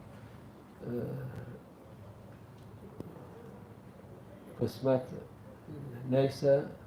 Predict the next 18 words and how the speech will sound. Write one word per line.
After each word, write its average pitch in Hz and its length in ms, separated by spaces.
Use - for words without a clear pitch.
onu, 120 200
e, 110 1080
diyorduk. 101 380
Bu 104 280
kıs-, - 300
kısmetimiz 120 800
Allah'a 113 400
şükür, 127 340
al-, 110 140
e, - 720
binlerce 117 440
şükretmek 104 680
lazım 110 380
ki, 156 200
e, - 40
bizi 139 420
insanoğlu 117 680
yarattı. 107 560